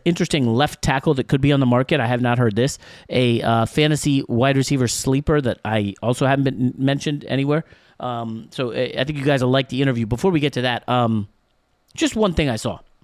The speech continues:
Um, well, a few, uh, actually three things. I'm sorry, th-, three things. So number one, no,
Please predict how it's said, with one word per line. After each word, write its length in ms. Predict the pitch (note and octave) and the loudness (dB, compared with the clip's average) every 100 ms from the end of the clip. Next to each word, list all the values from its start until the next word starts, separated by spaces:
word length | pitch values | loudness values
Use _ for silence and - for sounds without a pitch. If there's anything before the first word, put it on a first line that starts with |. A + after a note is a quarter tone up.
| _ _ _ _ _ _ _ _ _ _ - - - - - - - | _ _ _ _ _ _ _ _ _ _ -18 -18 -20 -20 -20 -20 -4
Um, 480 | C3+ C3+ B2+ A#2+ - _ _ _ _ | 2 4 2 0 -4 _ _ _ _
well, 160 | - C4+ | 4 4
a 40 | |
few, 200 | - B3+ | 2 -2
uh, 80 | G#3+ G#3+ | 0 2
actually 260 | C4 G3+ | 0 -2
three 180 | - F#3+ | 0 -2
things. 260 | - - A#2+ | -2 -12 -12
I'm 80 | |
sorry, 160 | G#2+ C#2+ | -8 -8
th-, 240 | - F#3+ | -4 -4
three 160 | - G#3 | 2 2
things. 300 | - - - - - | 2 -10 -18 -20 -8
So 140 | - | 0
number 200 | A3+ A#3+ | 0 2
one, 220 | D3+ F#2 - _ _ - | 0 -2 -8 _ _ -2
no, 500 | C3+ D3+ C#3 F2 | 2 4 4 0